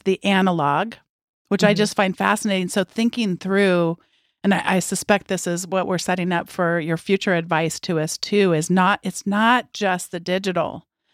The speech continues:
Speaker 1: It's also
Speaker 2: Right.
Speaker 1: thinking about those analog opportunities. And then also, it just sounds like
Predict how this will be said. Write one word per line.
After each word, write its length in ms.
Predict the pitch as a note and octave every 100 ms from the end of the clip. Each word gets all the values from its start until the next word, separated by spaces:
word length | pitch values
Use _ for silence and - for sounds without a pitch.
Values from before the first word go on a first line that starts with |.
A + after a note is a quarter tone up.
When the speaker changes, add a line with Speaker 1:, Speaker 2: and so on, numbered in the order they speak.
| -
Speaker 1:
It's 160 | F3 -
also 360 | - G3+ F#3 G3
Speaker 2:
Right. 80 | F#3
Speaker 1:
thinking 400 | F3+ F3+ F#3 F3+
about 280 | F3+ E3 -
those 220 | F3 -
analog 680 | E3+ F3 F#3 F#3 F3 F3 -
opportunities. 1000 | E3 E3 E3+ - F3 F3+ G3 A3+ B3 - - - - - -
And 200 | A3 A3
then 400 | G#3+ G3+ G3 F#3+ - _ _
also, 280 | - G3+ A4
it 140 | F#4+
just 220 | - G3 -
sounds 320 | F3+ A3 A#3+
like 140 | G3+